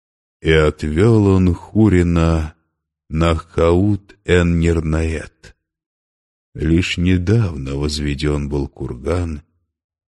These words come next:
и нависал над ним тяжелый дух смерти.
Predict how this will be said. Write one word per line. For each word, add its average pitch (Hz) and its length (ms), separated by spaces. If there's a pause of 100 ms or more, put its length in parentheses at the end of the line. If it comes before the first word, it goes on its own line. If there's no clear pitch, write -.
и 85 120
нависал 87 680
над 92 240
ним 90 380
тяжелый 87 800
дух 82 420
смерти. - 880